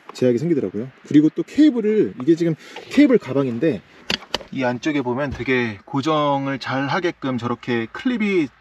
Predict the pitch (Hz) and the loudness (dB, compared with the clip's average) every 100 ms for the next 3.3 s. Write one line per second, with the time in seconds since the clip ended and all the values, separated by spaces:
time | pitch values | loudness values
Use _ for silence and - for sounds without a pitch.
0 | _ - 127 123 139 113 98 107 110 160 | _ -14 -8 -4 -2 -2 -4 -8 -6 -6
1 | - - - - - - - - - 127 | -6 -16 -18 -16 -16 -16 -16 -18 -4 -2
2 | 135 233 240 208 - - 233 208 165 147 | 0 2 2 2 -4 -2 0 2 2 0
3 | 127 131 120 | 0 0 0